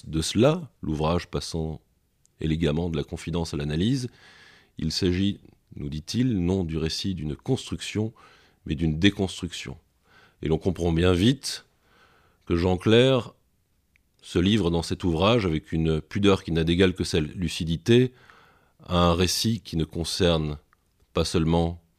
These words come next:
sa propre trajectoire, que l'on connaît, mais plus gol-, plus globalement,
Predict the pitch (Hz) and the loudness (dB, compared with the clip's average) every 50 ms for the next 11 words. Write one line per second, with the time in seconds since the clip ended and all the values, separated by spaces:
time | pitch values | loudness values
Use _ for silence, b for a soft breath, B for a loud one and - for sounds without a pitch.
0 | _ _ _ _ _ _ _ - - 80 - - 92 85 - - 82 - - 82 | _ _ _ _ _ _ _ -10 -10 -8 -4 -2 -2 -2 -2 -6 -8 -4 -4 -2
1 | 78 85 82 - - 104 101 110 139 156 147 - - _ _ _ _ _ - - | 0 0 0 6 8 10 10 10 8 6 2 -2 -10 _ _ _ _ _ -10 -10
2 | 73 71 - - - 80 82 92 104 123 131 - b b b b b b b b | -8 -8 -6 -4 -4 -2 0 0 0 -2 -4 -8 b b b b b b b b
3 | b - 92 87 - - 135 127 113 110 107 104 98 95 - - 113 113 104 104 | b 0 0 2 2 4 6 8 10 10 8 8 4 0 -2 -2 0 4 6 6
4 | 92 87 87 85 85 82 87 92 110 120 131 131 - - - | 6 6 4 2 2 2 2 2 2 2 0 -2 -6 -12 -18